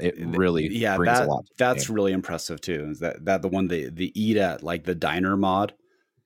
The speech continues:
Speaker 1: Yep. And even each letter lights up, and it looks, it looks like a, a sign you'd see out on the street going to, to
Speaker 2: Yeah.
Speaker 1: a, a cafe or whatever, you know?
Speaker 2: Yeah. Okay, well, I, I am looking forward to getting my mod in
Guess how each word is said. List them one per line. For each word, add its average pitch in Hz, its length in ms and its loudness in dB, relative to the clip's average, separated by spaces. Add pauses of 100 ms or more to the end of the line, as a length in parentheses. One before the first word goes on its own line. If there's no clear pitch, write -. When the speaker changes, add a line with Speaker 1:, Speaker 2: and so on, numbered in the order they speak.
Speaker 1:
Yep. 87 260 -4 (680)
And 107 140 0
even 101 320 0 (500)
each 113 180 0
letter 107 300 2
lights 104 340 2
up, 110 380 4
and 95 80 -2
it 92 100 0
looks, 104 400 -2
it 101 80 -2
looks 104 240 0
like 104 180 -2
a, 90 140 -2 (640)
a 104 60 -4
sign 110 320 0
you'd 120 140 -2
see 110 240 2
out 107 140 4
on 107 100 -2
the 98 80 -6
street 113 400 -2
going 104 240 0
to, 107 340 2 (140)
to 107 100 -4
Speaker 2:
Yeah. 101 120 4
Speaker 1:
a, 101 200 2 (160)
a 92 60 -8
cafe 110 420 2
or 85 80 2
whatever, 71 320 -2
you 73 80 -6
know? 98 200 -4 (420)
Speaker 2:
Yeah. 80 240 -8 (480)
Okay, 131 240 4
well, 120 140 2
I, 117 160 2 (100)
I 120 160 4
am 147 160 6
looking 117 320 0
forward 95 540 -4
to 95 160 -4
getting 92 520 -4
my 90 200 -4
mod 73 320 -6
in 76 320 -16